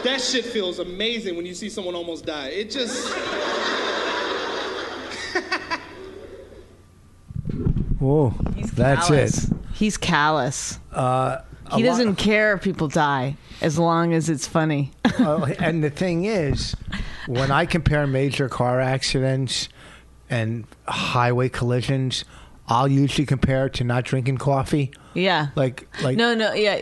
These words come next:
Speaker 3: no, no. He's saying, um, you know, a li-, he could easily have been like,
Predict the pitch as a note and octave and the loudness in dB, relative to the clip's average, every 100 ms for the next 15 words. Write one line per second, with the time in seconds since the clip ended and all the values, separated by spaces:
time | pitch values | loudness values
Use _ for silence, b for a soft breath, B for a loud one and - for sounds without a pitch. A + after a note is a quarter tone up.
0 | - - A3 F#3+ F#3 A3 A3 - G3 F3+ | -4 0 2 4 2 2 2 2 2 4
1 | E3 D#3+ D3 C#3+ C3+ C3+ - - B B | 2 2 2 0 -2 -6 -12 -16 B B
2 | B B B B B - D#3 D#3 C#3+ C3+ | B B B B B -6 -2 0 0 -2
3 | C3+ - - - - - B B B B | -4 -8 -20 -20 -20 -20 B B B B
4 | B E3+ - G3 F#3 F#3+ A3+ G3+ F3 F3+ | B 2 2 2 2 2 2 4 4 4
5 | E3+ D#3+ E3 D#3+ C#3+ | 4 4 2 2 0